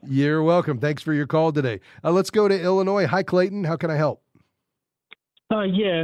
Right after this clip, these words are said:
Speaker 2: thanks for taking my call. I just, uh, I got a question about, uh, the high yield savings accounts that you've been talking about.
Speaker 1: Yes.
Speaker 2: I have some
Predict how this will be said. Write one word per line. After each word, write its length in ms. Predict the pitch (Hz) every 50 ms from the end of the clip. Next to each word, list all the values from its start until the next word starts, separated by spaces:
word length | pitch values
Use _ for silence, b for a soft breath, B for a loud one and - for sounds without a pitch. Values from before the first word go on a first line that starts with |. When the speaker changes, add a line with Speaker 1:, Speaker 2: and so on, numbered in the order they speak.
| 143 -
Speaker 2:
thanks 180 | 180 156 -
for 140 | - - -
taking 160 | 185 170 143
my 80 | 143 127
call. 380 | - - 147 139 131 123 117
I 80 | 127 143
just, 200 | 151 175 - -
uh, 280 | 175 170 160 151 147 135 113 - 139
I 40 | 170
got 160 | 185 196 165
a 60 | 147 - -
question 360 | - 170 151 - - 147 143
about, 280 | 123 131 127 127 123 - 95
uh, 360 | 104 113 110 104 104 101 98 95 90 - 165 - _ _ _ _ _ _ _ _ _ _ -
the 140 | 113 107 104
high 160 | 98 127 135 131
yield 280 | 127 131 131 123 - -
savings 260 | - 131 131 127 120 113
accounts 380 | 127 - 143 135 131 123 -
that 200 | 127 120 120 107 - _ _ _ _ _ -
you've 120 | 120 104
been 120 | 110 113 101
talking 260 | 131 127 120 117 120
about. 400 | 120 117 120 120 120 117 107 - _ b b b b b _ _ _ -
Speaker 1:
Yes. 120 | 110 107
Speaker 2:
I 160 | 104 110 120 143
have 120 | 151 - -
some 180 | 117 107 95